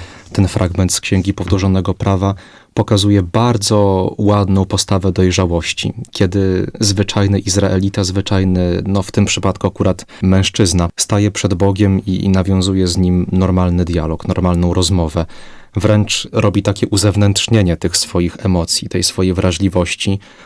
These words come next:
opowiadając o tym tak jak swojemu ojcu, swojemu tacie. Nawet ten wstęp do tego nas powoduje, żeby tak myśleć, że Pan Bóg jest ojcem, któremu chcemy powiedzieć, z czym przychodzimy dzisiaj. I nie da się przejść obojętnie obok tego fragmentu,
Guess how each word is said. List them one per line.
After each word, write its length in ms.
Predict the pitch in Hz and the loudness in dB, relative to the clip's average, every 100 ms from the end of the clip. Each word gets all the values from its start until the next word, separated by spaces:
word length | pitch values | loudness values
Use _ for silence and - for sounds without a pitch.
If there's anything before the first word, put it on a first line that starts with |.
| - | -4
opowiadając 800 | - 123 110 104 117 113 107 - | 0 2 2 2 4 4 2 2
o 100 | 110 | -2
tym 240 | - 113 107 | 2 2 2
tak 200 | - 107 | -2 0
jak 220 | 107 - - | 0 -2 -6
swojemu 520 | - - 107 104 107 113 | -4 -2 0 2 2 2
ojcu, 280 | 101 - | 0 0
swojemu 440 | 107 - 95 92 95 | -4 -2 0 2 0
tacie. 320 | 98 90 - | 0 -2 -2
Nawet 280 | 85 82 - | -2 -4 -6
ten 160 | 85 | -4
wstęp 440 | 85 - 98 85 85 - - - | -2 -2 0 0 -2 -12 -16 -4
do 180 | 95 92 | -2 0
tego 260 | 92 90 | 0 0
nas 200 | 90 90 | 0 0
powoduje, 540 | - 101 95 98 95 82 | 0 0 2 2 2 2
żeby 200 | 87 87 | 0 -2
tak 200 | 87 - | -4 -2
myśleć, 500 | 170 - 90 - - _ _ | -2 -2 -4 -4 -8 _ _
że 180 | 120 107 | -2 0
Pan 220 | 98 95 | 2 2
Bóg 180 | 90 87 | 2 0
jest 160 | 98 - | -2 -2
ojcem, 300 | 98 98 - | -2 -2 -2
któremu 260 | - 90 90 | -2 0 0
chcemy 240 | - 107 | 0 0
powiedzieć, 520 | 98 95 95 98 - - - - | 0 0 0 0 -4 -14 -16 -8
z 140 | - | -4
czym 180 | - 107 | 0 0
przychodzimy 640 | - 110 - 98 95 90 | 2 -2 0 0 2 0
dzisiaj. 400 | 85 85 90 101 - - - - | 0 -2 -4 -6 -10 -20 -14 -2
I 300 | 113 113 113 - | 2 4 2 0
nie 360 | 113 113 127 | 4 6 6
da 100 | 117 | 4
się 140 | 101 98 | 0 -2
przejść 360 | - 98 92 | 0 0 0
obojętnie 580 | - 98 98 92 90 101 | -2 0 2 0 0 -2
obok 240 | 92 95 - | -2 -2 -2
tego 220 | 95 95 | -2 -2
fragmentu, 800 | - 95 98 90 85 101 101 | -2 0 2 0 0 0 0